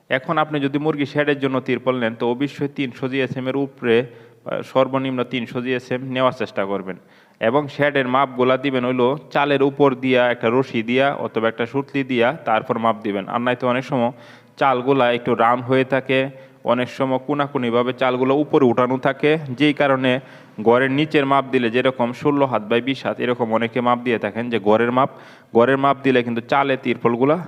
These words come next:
বরাবর সেট হবে না। এই জিনিসগুলো মাথায় রাখবেন। মাছ চাষের জন্য নিলে অবশ্যই পার সহ এটা মেপে ভালো করে তারপর দুই এক ফিট বেশি নেওয়ার চেষ্টা করবেন। এই দেখেন ত্রিপলগুলো, এই ত্রিপলগুলো কিন্তু হেভি, এ, মোটা এবং কিন্তু এটি কিন্তু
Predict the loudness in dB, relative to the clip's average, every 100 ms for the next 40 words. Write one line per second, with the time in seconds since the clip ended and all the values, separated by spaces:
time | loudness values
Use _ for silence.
0 | -14 -6 2 4 4 0 0 0 0 0
1 | 0 -2 -4 -4 -4 -2 0 0 -2 -2
2 | -4 -6 -8 -8 _ _ _ -20 _ -2
3 | 0 0 -2 -2 0 0 0 0 2 2
4 | 2 0 0 0 2 2 0 0 0 0
5 | -2 -2 2 2 0 -4 -20 -20 -8 -2
6 | 0 0 0 2 0 2 2 0 0 -2
7 | 0 -2 0 -2 0 2 2 0 -4 0
8 | -2 0 -2 0 -2 -4 -4 -2 -4 -2
9 | 0 0 -2 -6 -6 -2 -2 0 0 0
10 | 0 -4 0 0 2 0 -2 -4 0 0
11 | 0 -4 -6 -18 -20 -12 -6 0 0 2
12 | 0 2 0 0 -4 0 0 0 -4 -2